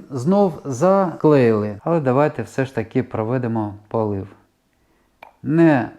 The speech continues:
потрапляючи на листя,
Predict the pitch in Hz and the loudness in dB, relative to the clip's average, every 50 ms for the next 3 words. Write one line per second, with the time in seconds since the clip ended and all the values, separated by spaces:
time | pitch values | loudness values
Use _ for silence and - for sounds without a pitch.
0 | _ _ _ _ _ _ _ _ _ _ _ _ _ _ _ _ _ _ _ _ | _ _ _ _ _ _ _ _ _ _ _ _ _ _ _ _ _ _ _ _
1 | _ _ _ _ _ _ - _ _ _ _ _ _ _ _ _ _ _ _ _ | _ _ _ _ _ _ -20 _ _ _ _ _ _ _ _ _ _ _ _ _
2 | _ - - 139 127 - 147 - - 139 131 120 113 110 110 - - 110 110 113 | _ -6 -4 -4 -2 0 -2 -2 0 0 0 2 2 0 -4 -6 -10 -8 -6 -6
3 | 117 117 127 156 202 226 226 - - - - 196 185 | -4 -4 -2 0 0 -2 -2 -4 -6 -6 -4 -4 -4